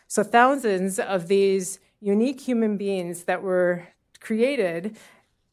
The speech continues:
They're either created and destroyed, they're created either by in vitro fertilization or are created in the lab and then destroyed in order to isolate what are called these embryonic stem cells.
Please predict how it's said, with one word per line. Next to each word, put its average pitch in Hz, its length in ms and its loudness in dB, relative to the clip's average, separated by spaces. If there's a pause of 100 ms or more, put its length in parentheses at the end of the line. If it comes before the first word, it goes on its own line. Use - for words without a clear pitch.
They're 190 200 4
either 196 200 -2
created 254 500 2
and 202 160 0
destroyed, 180 720 -4
they're 190 160 0
created 233 500 -2
either 196 180 0
by 175 220 0
in 185 120 -2
vitro 226 240 -4
fertilization 175 680 -4
or 254 240 4
are 233 40 0
created 185 420 -2
in 202 160 -4
the 202 80 0
lab 170 340 -4
and 175 140 -4
then 196 140 0
destroyed 165 480 -8
in 170 100 -8
order 202 240 0
to 202 180 -8
isolate 170 400 -8
what 175 120 -4
are 165 80 -6
called 170 360 0
these 160 220 -8
embryonic 165 640 -6
stem 165 340 -6
cells. 143 600 -16